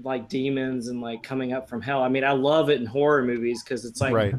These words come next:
Speaker 1: that religious, like, part of me growing up, like, like, likes it because I'm just like, "This is funny," but it also scares me 'cause it, it's this deeper inner child kind of part of me that freaks me
Speaker 2: Yeah,
Speaker 1: out. Um,
Speaker 2: yeah.
Speaker 1: and I think, Andrew, I think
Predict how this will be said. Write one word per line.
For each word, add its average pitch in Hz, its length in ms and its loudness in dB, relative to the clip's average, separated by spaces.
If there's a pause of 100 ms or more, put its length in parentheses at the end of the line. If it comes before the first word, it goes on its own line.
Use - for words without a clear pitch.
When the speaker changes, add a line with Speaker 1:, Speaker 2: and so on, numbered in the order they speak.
(460)
Speaker 1:
that 151 200 0
religious, 151 560 4
like, 147 300 2
part 147 220 2
of 147 80 2
me 147 160 -2
growing 135 400 2
up, 139 260 0
like, 123 380 -6 (180)
like, 117 220 -6 (280)
likes 131 320 -2
it 160 280 4 (120)
because 123 240 -10
I'm 131 140 -2
just 110 180 -6
like, 107 160 -6
"This 165 160 0
is 147 120 -4
funny," 139 360 0
but 123 100 0
it 123 100 2
also 127 280 -2
scares 135 500 0
me 117 80 -2
'cause 127 160 -2
it, 127 120 0 (360)
it's 180 240 4
this 165 220 4
deeper 147 580 4
inner 147 240 2
child 135 540 0
kind 175 200 -4
of 165 120 -6
part 185 240 -2
of 180 100 0
me 185 200 2
that 131 140 -6
freaks 151 300 -2
me 156 100 0
Speaker 2:
Yeah, 113 200 2
Speaker 1:
out. 107 180 -4 (160)
Um, 143 120 -2
Speaker 2:
yeah. 113 180 0 (480)
Speaker 1:
and 151 100 -2
I 156 60 2
think, 190 180 2
Andrew, 160 500 4 (120)
I 127 40 -2
think 156 220 -4